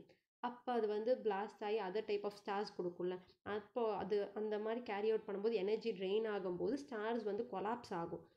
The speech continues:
collapse ஆகி அவுட்டர் layers வந்து crash ஆகி, ஆ, வெளியே இருந்து உள்ள crash ஆகும். So அப்போ form ஆகிறது தான் இந்த neutron star அப்படின்னு சொல்லிப்போம். அந்த ஸ்டார்ஸ்லாம் crushing ஃபோர்ஸை வந்து,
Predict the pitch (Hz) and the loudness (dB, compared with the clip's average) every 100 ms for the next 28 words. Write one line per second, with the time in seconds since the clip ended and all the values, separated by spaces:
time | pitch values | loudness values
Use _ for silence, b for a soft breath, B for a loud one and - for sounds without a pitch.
0 | _ - 247 262 277 - 208 262 196 233 | _ -6 0 2 0 -2 0 0 2 2
1 | 240 262 247 208 202 190 202 240 208 190 | 2 -2 2 2 2 -2 -4 -4 -4 -2
2 | 214 233 196 180 202 B B _ - 202 | -2 -4 -4 -4 -4 B B _ -2 0
3 | 190 - - 220 233 294 277 269 302 226 | 2 -2 0 2 4 4 2 2 2 2
4 | 233 240 202 - _ _ _ _ _ _ | 2 0 -2 -6 _ _ _ _ _ _
5 | - 226 220 - 180 175 175 B _ - | -2 2 2 0 -2 -2 -8 B _ 0
6 | 220 208 - 302 269 240 233 202 185 190 | 0 0 -2 -2 0 0 0 -2 -4 -2
7 | 302 277 220 202 202 185 185 180 180 180 | 0 4 4 4 2 -2 -2 -4 -2 0
8 | 180 180 170 170 - 220 247 254 - 240 | 0 0 -2 -4 -4 -2 0 -2 -4 -4
9 | 254 247 254 277 220 214 262 262 247 226 | -2 0 -2 0 -4 -2 -2 0 4 4
10 | 214 196 202 | 4 0 0